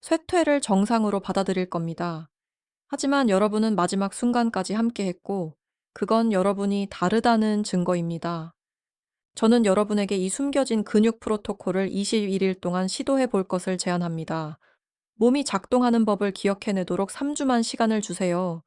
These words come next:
오늘 자신의 생물학적 기능을 스스로 통제하겠다고 결심한 남성이 누구인지 알고 싶습니다. 도전을 받아들인다면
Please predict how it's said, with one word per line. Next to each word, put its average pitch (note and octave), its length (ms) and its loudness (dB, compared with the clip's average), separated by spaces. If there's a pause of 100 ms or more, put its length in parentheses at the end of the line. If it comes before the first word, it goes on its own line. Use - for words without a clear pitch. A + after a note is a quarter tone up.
(580)
오늘 B3 360 6
자신의 A3+ 400 0
생물학적 C#4+ 580 -2
기능을 F#3+ 400 0
스스로 C#4 380 -2
통제하겠다고 B3 840 -2
결심한 G3 560 -2
남성이 F#3+ 500 0
누구인지 F3 680 -4
알고 F#3 320 2
싶습니다. E3 760 -8 (600)
도전을 C#4 400 2
받아들인다면 F#3+ 880 -2